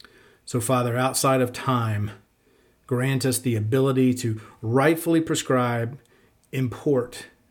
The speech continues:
to the people and things that bring us joy and treasures that do not rust.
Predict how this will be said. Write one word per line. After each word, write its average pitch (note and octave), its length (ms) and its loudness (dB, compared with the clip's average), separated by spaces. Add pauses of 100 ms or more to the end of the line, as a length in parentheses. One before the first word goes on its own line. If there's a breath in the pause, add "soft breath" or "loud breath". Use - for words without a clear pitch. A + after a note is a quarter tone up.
to - 120 -6
the A#2 140 -4
people C#3 680 0 (320 loud breath)
and A2+ 160 -4
things A#2+ 600 -2 (220 loud breath)
that A2+ 120 -4
bring A#2+ 220 -2
us A2+ 160 -4
joy A2+ 400 -2
and G#2+ 100 -2
treasures G#2+ 760 -8 (300 soft breath)
that G2 120 -12
do G#2 120 -4
not G#2 200 -8
rust. - 500 -14